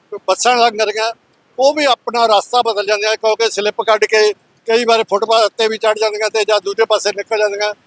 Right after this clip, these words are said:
ਬਹੁਤ ਮੁਸ਼ਕਲ ਨਾਲ ਜਿਹੜੇ ਵਹੀਕਲ ਆ ਇੱਥੋਂ ਲੰਘ ਰਹੇ ਹੈਗੇ,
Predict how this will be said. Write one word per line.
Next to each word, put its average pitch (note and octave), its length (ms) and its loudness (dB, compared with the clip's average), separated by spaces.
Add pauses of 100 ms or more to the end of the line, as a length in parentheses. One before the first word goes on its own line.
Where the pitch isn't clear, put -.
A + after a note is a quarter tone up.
(340)
ਬਹੁਤ C4 200 4
ਮੁਸ਼ਕਲ A#3 500 -6
ਨਾਲ G#3 200 0
ਜਿਹੜੇ G#3+ 340 -2 (360)
ਵਹੀਕਲ A3 400 0
ਆ G#3+ 100 4
ਇੱਥੋਂ G#3+ 280 -2
ਲੰਘ G#3 240 0
ਰਹੇ G#3+ 100 2
ਹੈਗੇ, G#3 340 0